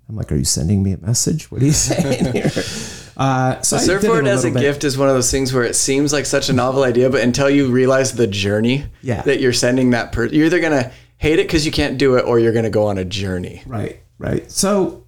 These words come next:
Speaker 1: uh, it was cool. I s-, surfed a little bit while I was down here, but I was working. This was kinda, like, as my career was exploding. So,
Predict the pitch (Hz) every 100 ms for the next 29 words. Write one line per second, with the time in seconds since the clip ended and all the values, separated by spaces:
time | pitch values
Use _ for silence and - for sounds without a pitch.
0 | - 185 - - 233 - - 226 - -
1 | - 196 190 170 165 170 175 123 151 160
2 | 156 151 147 156 139 139 123 117 117 104
3 | 120 120 - 131 127 135 - 107 - 104
4 | 101 98 98 - _ _ _ _ _ _
5 | 127 110 110 107 101 95 - 107 95 101
6 | 101 101 85 - - 92 85 113 135 147
7 | 147 - 107 104 95 92